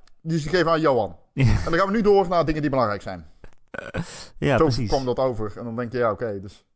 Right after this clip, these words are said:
Speaker 1: de balans was een beetje zoek.
Speaker 2: Ja.
Speaker 1: Ehm,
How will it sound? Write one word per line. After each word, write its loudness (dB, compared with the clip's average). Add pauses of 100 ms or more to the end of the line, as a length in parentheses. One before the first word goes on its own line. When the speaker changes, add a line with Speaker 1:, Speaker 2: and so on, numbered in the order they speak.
(260)
Speaker 1:
de -10
balans 2
was -4
een -6
beetje -4
zoek. -10 (760)
Speaker 2:
Ja. -8
Speaker 1:
Ehm, -6